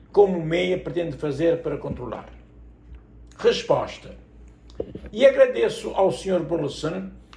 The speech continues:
por suas perguntas e o seu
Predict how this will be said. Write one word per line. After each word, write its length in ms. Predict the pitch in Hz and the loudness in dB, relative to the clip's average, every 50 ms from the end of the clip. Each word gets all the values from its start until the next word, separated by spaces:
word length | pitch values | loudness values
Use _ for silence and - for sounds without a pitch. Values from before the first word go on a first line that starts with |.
| - - - | -20 -20 -12
por 160 | - 170 160 | -6 -6 -6
suas 360 | - - - 190 175 160 - - | -4 -2 0 0 0 0 0 -4
perguntas 800 | - 160 131 127 - 160 175 190 190 - 202 202 190 - - - - - | -8 -10 -10 -8 -4 -4 -4 -4 -2 -2 -2 -2 -2 -4 -14 -18 -16 -8
e 80 | - 165 | -4 -4
o 60 | 160 | -4
seu 640 | 143 - 190 196 185 190 - - 175 170 175 160 - | 0 4 4 4 4 4 -2 -6 -6 -6 -4 -6 -8